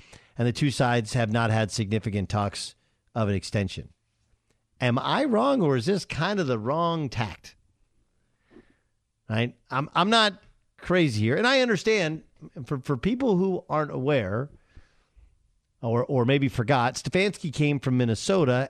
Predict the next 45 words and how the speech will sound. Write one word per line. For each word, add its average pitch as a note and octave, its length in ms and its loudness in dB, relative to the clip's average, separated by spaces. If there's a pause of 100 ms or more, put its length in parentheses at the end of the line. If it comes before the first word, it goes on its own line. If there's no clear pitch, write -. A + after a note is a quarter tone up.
and C3 200 2
though, B2+ 420 2 (1080)
uh, A2 420 -2 (1400)
though C#3 320 4
they C#3 140 6
were C3+ 100 4
able, D3 380 2
they, D3 180 0
they, D#3+ 380 2
they D3+ 180 2
were D3 140 4
able E3 180 2
to C#3+ 160 -2
play C#3+ 300 0
well D3 260 2
and C3+ 100 2
get C3 180 2
to A#2+ 60 -6
the A#2 80 0
playoffs G3 460 0
when C3+ 140 2
he A#2+ 120 2
was A#2 160 0
in A2 160 2
Minnesota, G#2 680 -2 (1120)
Stefon F3 400 2
Diggs G#3+ 260 2
didn't C#3+ 220 2
like A#2+ 180 0
the A#2 80 0
system. C#3 380 0
That's C#3 240 2
why C3 140 2
he E3 180 0
wanted B2 240 2
to A2 60 0
be A2 100 0
traded. A#2+ 360 0
He A#2+ 80 2
was G#2 140 0
essentially A2 480 -2
replaced G2+ 360 -2
with - 100 -20
Justin G#2 320 -2
Jefferson, A#2+ 560 0